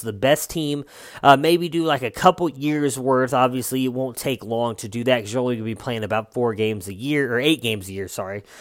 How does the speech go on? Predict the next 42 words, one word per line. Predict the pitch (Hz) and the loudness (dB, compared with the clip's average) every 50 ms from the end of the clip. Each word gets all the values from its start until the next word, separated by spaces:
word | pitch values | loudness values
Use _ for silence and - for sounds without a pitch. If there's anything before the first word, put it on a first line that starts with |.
| - - - - - | -20 -20 -20 2 10
Uh, | 147 143 - | 10 10 10
no, | 240 269 240 | 10 8 6
no, | 196 135 117 | 6 4 2
yeah, | 131 175 160 | 2 2 2
you'll | 127 117 147 156 | 6 6 4 4
be | 175 202 | 4 0
playing | - 208 196 190 | 0 2 0 0
four | - - 196 143 | 2 2 0 2
games | 107 113 110 101 95 104 | 2 0 -2 -2 -4 -6
a | 104 | -6
year. | 104 | -6
You'll | 104 104 117 127 | -4 -2 -2 -2
play, | 123 - 147 127 127 127 123 120 | 0 2 2 2 4 4 4 4
uh, | 117 117 | 4 4
you | 117 113 131 139 | 2 0 -4 -4
know, | 127 123 120 127 | -2 -2 -2 -2
each | 143 143 127 - - | -2 -4 -4 -6 -2
person | - 151 139 127 - 151 139 | 0 2 2 2 0 -2 -2
a | 131 - | 0 2
couple | 147 135 - 123 | 2 0 0 0
times. | - 135 131 127 135 | -2 -2 -2 2 4
Whoever | 170 185 170 147 147 | 6 6 6 6 4
makes | 147 143 131 - | -2 -2 -2 -2
the | 139 - | -8 -4
playoffs | - - 143 135 135 131 131 131 - - | 2 6 8 8 8 8 6 4 2 -2
or | 143 | 0
whatever, | 131 131 127 127 120 123 | 2 4 2 2 2 2
you'll | 113 123 120 | -2 -2 -4
play | - - 139 120 104 | 0 0 0 0 2
them | 95 120 117 113 104 | 2 2 0 0 0
possibly. | - 127 123 117 - 110 110 120 117 - - - - - | 2 0 0 0 0 -2 -4 -4 -4 -4 -12 -18 -4 -4
But | 143 139 | -2 0
see | - - 190 180 | 0 0 0 0
if | 170 - | -2 -2
you | 165 160 | -6 -8
can | - 151 127 | -8 -8 -2
possibly | - 151 151 147 - - 123 143 131 | 4 6 6 6 4 2 -4 -6 -4
get | 123 143 135 - | -2 -4 -4 -4
into | 143 147 143 135 - 143 | -4 -6 -6 -6 -10 -10
the | 135 | -10
championship | - - - 135 135 120 135 131 - - 139 123 113 | -8 -6 -2 -2 -2 -4 -4 -6 -6 -4 -4 -6 -4
game. | - 147 143 143 143 143 135 | -2 0 0 0 -2 -4 -6